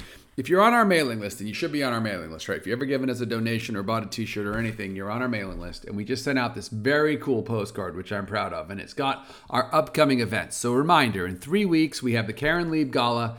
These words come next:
and the Scramble for SYNGAP. Karen Lieb Gala is in New Jersey, and the Scramble is in South Carolina. Those are gonna be incredible events.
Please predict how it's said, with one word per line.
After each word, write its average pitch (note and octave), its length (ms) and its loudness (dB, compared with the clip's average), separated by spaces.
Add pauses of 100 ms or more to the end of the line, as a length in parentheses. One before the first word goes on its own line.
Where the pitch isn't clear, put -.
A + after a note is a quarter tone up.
(340)
and A#2+ 160 0
the A2+ 40 -4
Scramble C#3 360 0
for B2+ 140 -6
SYNGAP. A2+ 480 -2
Karen C#3+ 300 2
Lieb C#3 140 0
Gala C#3 340 2
is A2 180 -4
in A#2 240 0
New G#2 100 -2
Jersey, D3 560 0
and G#2 180 -4
the G2+ 80 -4
Scramble C#3+ 520 2
is A#2 240 -4
in A#2 160 -2
South A#2 320 -2
Carolina. G#2 580 -2 (380)
Those C3+ 240 6
are - 20 2
gonna C3+ 140 4
be A#2+ 100 2
incredible C#3 460 2
events. A2+ 480 0